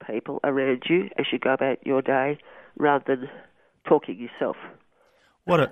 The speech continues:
Speaker 2: what a fabulous, and, and there it is. That, that is an outgoing instead of an incoming understanding.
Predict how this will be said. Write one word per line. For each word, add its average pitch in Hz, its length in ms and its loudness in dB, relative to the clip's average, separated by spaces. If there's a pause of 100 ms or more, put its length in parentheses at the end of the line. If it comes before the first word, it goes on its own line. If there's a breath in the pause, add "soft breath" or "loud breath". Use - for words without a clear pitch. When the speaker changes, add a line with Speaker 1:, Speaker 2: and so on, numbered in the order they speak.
Speaker 2:
what - 120 -6
a 117 40 -6
fabulous, 123 760 -2
and, 147 120 -10
and 147 160 -2
there 156 200 2
it 127 80 2
is. 113 340 -4 (120)
That, - 160 -8
that 147 160 -2
is 135 240 2 (320 loud breath)
an 117 180 -2
outgoing 113 960 0
instead 107 380 -2
of 101 120 0
an 98 220 0
incoming 107 680 0
understanding. 90 800 -2